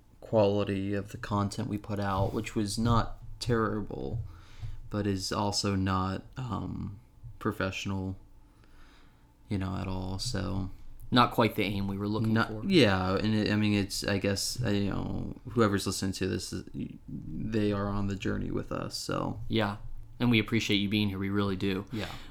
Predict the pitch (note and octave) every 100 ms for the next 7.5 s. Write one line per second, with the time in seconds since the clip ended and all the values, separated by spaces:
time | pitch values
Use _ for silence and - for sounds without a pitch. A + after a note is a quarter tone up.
0 | - C3 C#3+ B2+ C#3+ D3+ D3+ B2 A2 G2
1 | B2 A#2 D#3 E3+ B2+ B2 A#2 G#2+ G#2 G#2
2 | F2+ G#2+ G2+ A#2 G#2+ - - A2+ G#2 G2
3 | F#2 F#2 G#2 G2 F#2+ F2 - - G#2 G2+
4 | G2 A2+ G#2 G2 - - - - - -
5 | A2+ D3+ C3+ D3 B2+ A2+ - G#2+ G2+ G#2
6 | - G#2 G#2+ G#2 A2 A2+ - G#2+ G2+ A#2
7 | C3+ C#3 A#2 G2+